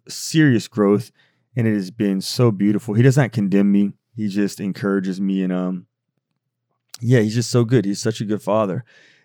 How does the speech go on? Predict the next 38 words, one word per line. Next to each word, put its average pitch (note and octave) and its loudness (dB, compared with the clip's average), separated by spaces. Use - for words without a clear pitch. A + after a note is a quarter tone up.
And A#2 2
so A2 4
scripture's C3+ 0
been G#2 2
great, A2+ 2
but G#2+ -4
so C3 4
has, A2+ 2
um, G2 -6
sacraments. G2 -8
We, G2+ -2
at G2+ -12
my G2 -4
parish, G#2+ 0
oh G#2 -12
gosh, A2+ -14
I'm G#2 -12
so A2 -2
grateful. F#2+ 0
So G#2 0
we G#2 0
hosted A2+ 0
twenty-four G#2+ 0
Hours G2+ 0
of F2+ -4
Mercy G2 -2
on F#2 -4
this G2 -8
past G#2 0
Friday G2 0
and F2+ -4
Saturday. F#2 -2
It - -4
was F#2+ -8
twenty-four G#2+ -2
hours G2 0
of G2 -10
confessions. G2 -6